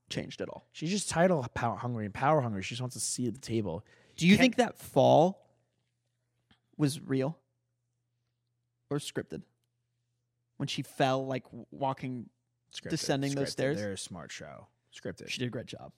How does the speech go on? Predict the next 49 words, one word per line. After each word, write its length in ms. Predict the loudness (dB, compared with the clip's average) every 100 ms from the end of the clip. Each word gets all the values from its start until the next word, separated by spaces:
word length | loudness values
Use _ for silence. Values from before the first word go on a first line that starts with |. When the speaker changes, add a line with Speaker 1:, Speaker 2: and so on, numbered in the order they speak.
| -8
Speaker 2:
Great 160 | -4
job. 240 | -2 -4 -4
Great 180 | -8
sell. 260 | -6 -8 -10 _ _ _ _ _ _ _ -6
I 80 | -4
think 340 | 0 0 0 -2
that 440 | 2 4 2 -2 _ _ _ _ _ -8
the 120 | -6
Greg, 440 | -2 4 4 4 -2 -14 _ _ _
he 260 | -14 -6 -4
was 140 | -4
hysterical. 760 | -8 -8 -6 -6 -8 -12 -14 -18 _ _ _ _ -6
Speaker 1:
He 160 | 0
was 100 | 0
great. 240 | -2 -10 -12 _
Speaker 2:
When 240 | -6 -4 -2
what's 180 | -4
her 80 | -6
name 220 | -8 -8
came 260 | -10 -12 -12
in 280 | -12 -14 -18 -20 _ -16
and 180 | -14
was 140 | -12 -14
crying, 480 | -14 -12 -12 -12 -14
and 80 |
he 80 | -14
goes, 160 | -14 -12
"Oh, 200 | -10 -10 -12
no." 80 | -6
Speaker 1:
Carrie, 420 | -4 -4 -4 -6
yeah, 260 | 0 2 0 0
all 200 | 4 6
of 60 | 4
his 160 | 2
little 180 | 4 2
quips 480 | 2 4 4 4 2
to 100 | 2
Marsha, 420 | 6 6 6 4
like, 160 | 2 4
under 240 | 4 6
his 160 | 6 4
breath. 340 | 0 0 -2 -4 -2
Speaker 2:
You 80 | 0
know 240 | 4 4
who 120 | 4
was 140 | 2 -2 -6
epic, 440 | -8 -2 2 2 2
had 100 |
an 120 | -6